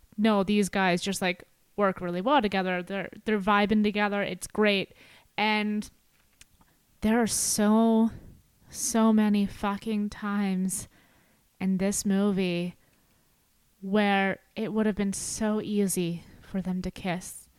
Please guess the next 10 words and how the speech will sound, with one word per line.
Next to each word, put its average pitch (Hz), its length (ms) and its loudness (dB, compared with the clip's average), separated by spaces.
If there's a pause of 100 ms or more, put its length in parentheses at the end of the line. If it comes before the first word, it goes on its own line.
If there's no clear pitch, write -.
(260)
There's 208 220 -2
so 247 240 6
many 226 200 6
opportunities. 196 840 -2 (220)
Their 196 120 -6
faces 208 440 0
get - 200 -6
close. 208 640 -4 (1500)
They're, 202 140 -4
like, 175 300 -6